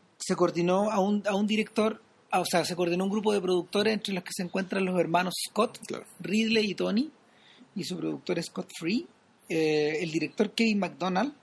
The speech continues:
Speaker 1: MacDonald es el director de, de Touching the Void,
Speaker 2: De Touching, y
Speaker 1: un
Speaker 2: claro, y el,
Speaker 1: gran,
Speaker 2: y
Speaker 1: un
Speaker 2: el
Speaker 1: gran
Speaker 2: último,
Speaker 1: docudrama.
Speaker 2: y,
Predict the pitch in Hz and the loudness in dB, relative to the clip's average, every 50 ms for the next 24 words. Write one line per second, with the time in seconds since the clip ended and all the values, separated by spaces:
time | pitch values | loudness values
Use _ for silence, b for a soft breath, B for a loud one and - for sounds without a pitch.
0 | _ _ _ - 208 175 165 160 156 175 180 185 185 185 180 185 185 180 175 170 | _ _ _ -12 -8 -6 -6 -6 -6 -4 -2 -2 -2 0 0 0 0 0 -2 -2
1 | 170 170 165 - - - 185 175 175 170 175 170 165 160 160 156 156 156 151 - | -4 -4 -6 -6 -4 -4 -4 -2 -2 -2 -2 0 0 0 0 0 -2 -2 -6 -8
2 | B B B B B B B B B B B - 160 143 147 147 147 147 143 143 | B B B B B B B B B B B -16 -6 0 2 2 4 4 4 2
3 | 143 139 139 135 135 135 135 175 175 - 196 175 156 156 139 151 160 175 196 226 | 2 2 2 2 2 2 2 0 2 2 0 0 0 0 2 4 4 4 4 2
4 | - - - - - 123 - - 143 135 120 - 123 123 127 139 131 120 113 113 | -2 -4 -6 -10 -10 -10 -8 -6 -8 -8 -6 -6 -8 -4 0 2 4 4 4 4
5 | 127 131 127 165 196 214 214 214 - - - - 196 - 214 - - - 220 220 | 4 4 4 4 4 2 2 2 4 4 4 4 4 4 4 4 4 4 4 4
6 | 220 226 214 202 214 233 226 - 120 117 139 139 135 123 | 4 4 4 2 2 0 -2 -4 -8 -4 -2 -2 -2 -2